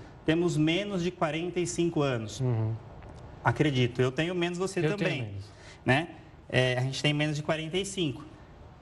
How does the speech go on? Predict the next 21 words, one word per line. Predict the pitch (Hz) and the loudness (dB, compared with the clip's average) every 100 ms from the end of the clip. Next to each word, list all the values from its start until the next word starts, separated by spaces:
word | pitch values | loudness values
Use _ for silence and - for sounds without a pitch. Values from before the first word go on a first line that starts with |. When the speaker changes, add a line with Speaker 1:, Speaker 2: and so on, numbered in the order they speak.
| - | 0
Speaker 1:
Mas | 196 262 294 185 | 2 4 2 0
as | 190 | 0
pessoas | 226 226 208 202 | 0 0 0 -2
que | - | -6
estão | - 170 | -2 0
mais | 151 165 196 - | 4 2 2 -2
próximas | - 139 151 185 - 135 123 | 0 2 2 0 -4 -2 2
dessa | 120 117 - | 2 0 0
idade, | 139 151 180 143 123 - - | 2 2 2 -4 -8 -12 2
pra | 170 202 220 | 4 4 0
não | 196 | -2
ser | 185 160 | -2 0
atingidas | 139 147 131 127 117 110 | 0 0 2 2 0 0
de | 117 170 | 2 4
uma | 190 139 | 4 2
vez, | 156 202 - - - - | 2 0 -4 -10 -16 -4
eles | - 147 | -2 2
criaram | - 160 165 | 4 4 2
uma | 170 175 | -2 0
tabela | 170 143 160 170 | 0 2 0 -2
progressiva. | - - 190 208 190 196 202 - 151 123 110 | -6 0 2 2 2 -2 -2 -2 0 0 -2